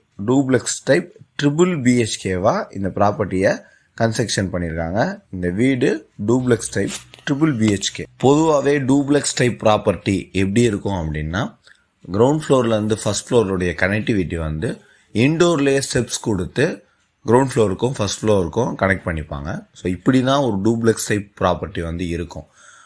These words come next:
ரூம்ஸ் வேணா வித்தியாசப்படும். கிரவுண்ட் ஃப்ளோர்ல வந்து ரெண்டு ரூமாவே கொடுத்துருப்பாங்க, சில இடத்துல வந்து ஃபர்ஸ்ட் ஃப்ளோர்ல வந்து மூணு ரூம் கொடுத்துருப்பாங்க. இந்த மாதிரியான ரூம்ஸ் வேணா, ஆ,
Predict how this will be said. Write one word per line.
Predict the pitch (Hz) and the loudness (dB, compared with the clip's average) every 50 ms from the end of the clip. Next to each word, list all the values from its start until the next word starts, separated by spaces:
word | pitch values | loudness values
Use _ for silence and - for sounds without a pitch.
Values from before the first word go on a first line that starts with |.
| _ _ _ _ - | _ _ _ _ 0
ரூம்ஸ் | 98 110 135 165 190 190 180 160 156 | 4 6 6 6 4 2 0 -2 0
வேணா | 127 117 117 113 117 127 135 123 107 - - | 2 2 2 2 2 2 2 0 0 0 -2
வித்தியாசப்படும். | - 90 87 107 110 104 101 104 90 92 85 80 - - - - 85 | -2 0 2 2 2 2 2 -2 -4 -4 -4 -6 -6 -10 -12 -8 0
கிரவுண்ட் | 92 104 113 123 131 123 - | 4 4 4 4 2 0 0
ஃப்ளோர்ல | 120 107 101 98 98 95 | 0 0 2 2 0 0
வந்து | 92 95 98 98 107 120 120 - - - _ _ - | 0 0 0 2 2 2 0 -2 -10 -20 _ _ 0
ரெண்டு | 95 104 113 131 131 139 131 | 2 4 4 6 4 4 4
ரூமாவே | 127 123 120 120 117 113 110 117 | 2 2 2 2 2 2 2 0
கொடுத்துருப்பாங்க, | 110 - 95 90 87 - 87 82 80 85 82 80 85 90 107 | 0 -2 -4 -4 -2 -4 -4 -2 -2 -2 -2 -2 -2 -2 -4
சில | 117 - - 104 107 110 110 107 104 | -2 -2 0 2 4 4 4 2 0
இடத்துல | 104 101 - 107 101 98 95 | -2 -2 -2 -2 -2 -2 -2
வந்து | 92 92 95 95 101 120 156 156 - - - - _ _ - | -2 -4 -2 -2 -2 -2 -4 -6 -14 -20 -20 -20 _ _ 2
ஃபர்ஸ்ட் | 107 107 - - - | 2 2 2 2 2
ஃப்ளோர்ல | 139 143 135 120 | 2 2 2 2
வந்து | 110 104 104 104 107 | 2 2 2 2 0
மூணு | 107 101 101 104 110 107 | 0 0 0 0 0 2
ரூம் | 104 101 107 107 110 - | 2 2 0 0 -2 -4
கொடுத்துருப்பாங்க. | 87 78 76 - 78 76 - 78 73 69 69 64 57 - - - - - _ _ | -6 -6 -6 -6 -8 -6 -4 -4 -4 -4 -6 -10 -12 -14 -18 -20 -20 -20 _ _
இந்த | - - 95 101 104 | -6 -2 0 0 2
மாதிரியான | 104 110 110 113 120 120 113 | 4 4 4 4 2 2 2
ரூம்ஸ் | 107 104 113 127 143 147 135 - - | 2 2 2 2 0 0 -2 -2 0
வேணா, | 113 110 107 107 110 117 120 110 98 - - | 0 0 2 2 2 2 2 0 -2 -4 -4
ஆ, | - 87 85 82 82 80 80 71 - | -4 -2 -2 -2 -2 -4 -6 -6 -8